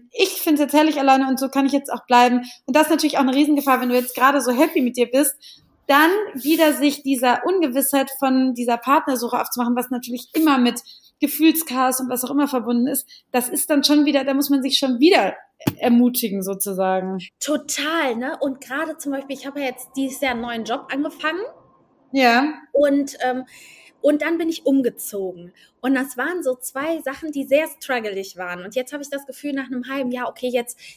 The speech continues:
Speaker 2: ist mal wieder alles in ruhigeren Bahnen, es läuft, so mäßig.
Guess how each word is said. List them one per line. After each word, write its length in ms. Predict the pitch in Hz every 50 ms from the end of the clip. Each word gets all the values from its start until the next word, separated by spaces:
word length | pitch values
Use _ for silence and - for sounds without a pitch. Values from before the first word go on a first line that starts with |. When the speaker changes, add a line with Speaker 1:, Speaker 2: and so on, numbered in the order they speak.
| _ -
Speaker 2:
ist 160 | 349 349 370
mal 140 | 381 330 240
wieder 180 | 277 269 254 -
alles 160 | 240 269 277 269 -
in 100 | 254 247
ruhigeren 440 | 240 269 277 262 226 202 208 208 196
Bahnen, 300 | 233 247 269 285 269 254
es 240 | 277 262 - - -
läuft, 560 | 202 196 196 185 180 160 151 - - - -
so 280 | - - - - 208 202
mäßig. 600 | 185 185 170 170 170 170 - - 190 180 185 -